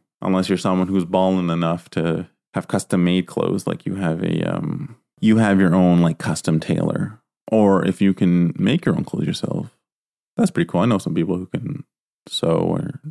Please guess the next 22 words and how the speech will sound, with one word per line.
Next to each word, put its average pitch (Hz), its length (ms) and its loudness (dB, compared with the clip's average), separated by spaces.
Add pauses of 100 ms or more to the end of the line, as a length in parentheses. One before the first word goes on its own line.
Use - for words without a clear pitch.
(140)
they 85 100 2
make 82 200 2
their 82 140 0
own 82 120 0
clothes. - 400 -2 (560)
So 139 120 4
I'm 143 80 6
like, 135 140 4
unless 156 320 4
you'd 120 160 2
really 101 400 4
do 92 160 4
that, 87 460 0 (460)
you 117 100 4
know, 92 80 4
you're 104 100 4
never 113 300 2
really 104 880 2
gonna 90 240 0
stand 85 360 -2
out 107 280 2
because, - 560 -8